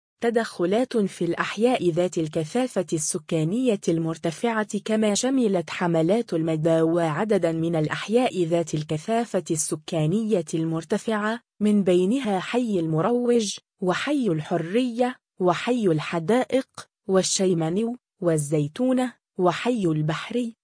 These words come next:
وحي الأمل. وامتدت التدخلات أيضا إلى الأودي والمجاري المائية،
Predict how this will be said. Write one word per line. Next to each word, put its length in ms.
وحي 420
الأمل. 640
وامتدت 680
التدخلات 840
أيضا 400
إلى 300
الأودي 500
والمجاري 760
المائية، 760